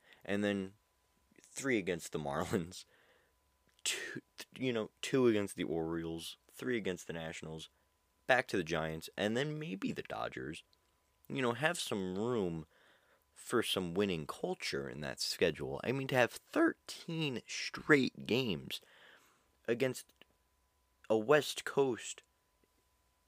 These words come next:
two West Coast teams that were dominating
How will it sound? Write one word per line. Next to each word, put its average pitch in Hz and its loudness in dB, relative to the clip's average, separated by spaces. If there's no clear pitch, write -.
two 190 2
West 139 8
Coast 113 0
teams 110 -4
that 90 0
were 90 0
dominating 110 -2